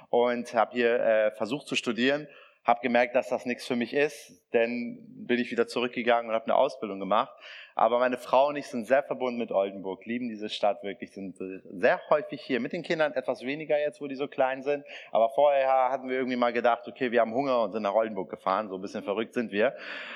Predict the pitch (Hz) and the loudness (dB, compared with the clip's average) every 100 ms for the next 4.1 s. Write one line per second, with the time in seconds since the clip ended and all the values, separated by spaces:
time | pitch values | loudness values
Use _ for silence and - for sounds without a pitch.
0 | - 127 123 120 143 165 190 165 147 - | 0 6 6 6 4 4 2 2 0 0
1 | 165 202 170 127 127 127 143 156 143 135 | 2 2 2 0 0 -2 -4 -2 -2 -2
2 | 123 147 143 - - - 120 120 139 175 | 0 2 4 2 -2 -12 -6 -2 0 -2
3 | 165 143 - 131 135 - 87 92 95 95 | -4 -6 0 0 0 -4 -8 -2 0 -2
4 | - | -6